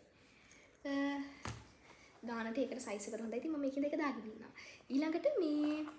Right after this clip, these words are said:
මේක, මේක මේ ඉන්හේලර් බොක්ස් එකක් තමයි. හැබැයි මං ඉන්හේලර්ස් පාවිච්චි කරන කෙනෙක් නෙමෙයි. මේක තියාගෙන ඉන්නේ. මේකේ තියෙන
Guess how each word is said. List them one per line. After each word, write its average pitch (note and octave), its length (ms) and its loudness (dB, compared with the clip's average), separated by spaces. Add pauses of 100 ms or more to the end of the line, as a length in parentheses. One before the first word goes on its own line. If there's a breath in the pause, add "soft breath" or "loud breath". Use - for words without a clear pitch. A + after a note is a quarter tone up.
(440)
මේක, - 240 6 (1080 loud breath)
මේක C#4 320 4
මේ B3+ 220 6
ඉන්හේලර් D#4+ 460 6
බොක්ස් F4 240 4
එකක් E4+ 220 4
තමයි. C#4 360 6
හැබැයි B3 320 2
මං G#3 200 0
ඉන්හේලර්ස් G#3+ 340 0
පාවිච්චි A#3 260 -4
කරන C#4 200 4
කෙනෙක් C4+ 260 2
නෙමෙයි. A#3 300 0
මේක D4+ 220 0
තියාගෙන A#3 380 -2
ඉන්නේ. E4 220 2
මේකේ A#3 380 0
තියෙන E4 300 2